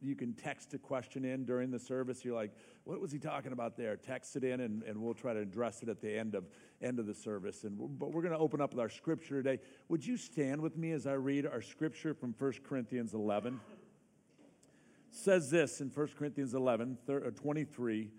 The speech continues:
through thirty-two. "For I received from the Lord what I also delivered to you, that the Lord Jesus, on the night that he was betrayed, took bread, and when he had given thanks,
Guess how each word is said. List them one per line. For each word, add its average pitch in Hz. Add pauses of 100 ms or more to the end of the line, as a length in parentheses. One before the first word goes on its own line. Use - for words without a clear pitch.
(460)
through 123
thirty-two. 117 (640)
"For 151
I 147
received 208
from 247
the 240
Lord 139
what 131
I 131
also 160
delivered 151 (120)
to 151
you, 123 (380)
that 123
the 139
Lord 175
Jesus, 147
on 143
the 139
night 147
that 180
he 170
was 160
betrayed, 135 (300)
took 143
bread, 113 (460)
and 127
when 156
he 208
had 196
given 190
thanks, 139